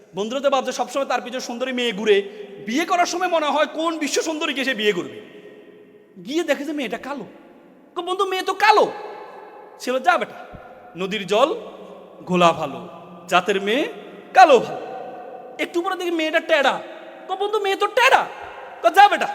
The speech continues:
এটা লক্ষ্মী টেরা।" মানে তার যতগুলো উইকনেস আছে, তার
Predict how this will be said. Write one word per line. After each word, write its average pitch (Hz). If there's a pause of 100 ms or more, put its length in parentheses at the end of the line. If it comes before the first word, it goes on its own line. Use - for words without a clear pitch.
(800)
এটা 196
লক্ষ্মী 208
টেরা।" 143 (1200)
মানে 208 (100)
তার 269
যতগুলো 311
উইকনেস 359
আছে, 294 (680)
তার 285